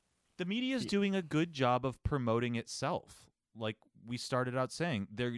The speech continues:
Speaker 1: they're doing a good job of monetizing what was a dying model, but what that means is that they're actually making their preferred candidates lose elections.
Speaker 2: Yeah, because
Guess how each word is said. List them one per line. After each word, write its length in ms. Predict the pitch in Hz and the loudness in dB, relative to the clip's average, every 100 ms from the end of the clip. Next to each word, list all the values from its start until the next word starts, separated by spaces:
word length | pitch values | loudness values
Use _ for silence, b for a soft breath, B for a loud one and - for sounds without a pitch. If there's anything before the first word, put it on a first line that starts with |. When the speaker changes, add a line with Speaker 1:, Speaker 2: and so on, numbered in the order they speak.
| 120 | -2
Speaker 1:
they're 160 | 143 | -2
doing 260 | 131 202 262 | 0 -2 0
a 80 | 220 | -2
good 220 | 165 156 | 0 0
job 320 | 127 139 131 | 4 4 4
of 240 | 123 113 101 | 2 0 0
monetizing 760 | 107 113 113 117 107 101 101 | 0 2 0 0 0 0 0
what 200 | 95 101 | 0 0
was 340 | 95 101 101 - | 2 0 0 -4
a 80 | 98 | -4
dying 340 | 98 98 90 | -2 -2 -4
model, 380 | 90 135 127 82 | -4 -2 0 -2
but 260 | 78 92 104 | -4 -6 -4
what 240 | 120 - | -6 -2
that 220 | 151 131 | -2 -2
means 680 | 92 90 95 135 180 196 - b b b b - | -4 -4 -2 -2 -2 -6 -12 b b b b -4
is 220 | 131 110 | -2 0
that 160 | 127 127 | -2 0
they're 180 | 127 | 0
actually 320 | 127 151 156 123 | 0 -2 -2 0
making 420 | 113 120 120 101 | 0 0 0 0
their 180 | 101 110 | 0 0
preferred 540 | 117 101 107 98 80 | -2 -2 -2 -2 -4
candidates 560 | 98 104 104 92 85 82 | -4 -2 -2 -4 -6 -4
lose 320 | 92 101 82 | -2 -2 -2
elections. 760 | 78 104 - - 55 - - _ _ _ _ | -4 -6 -8 -16 -20 -20 -20 _ _ _ _
Speaker 2:
Yeah, 180 | 311 180 | -2 0
because 420 | 123 120 135 123 | 0 0 -2 -2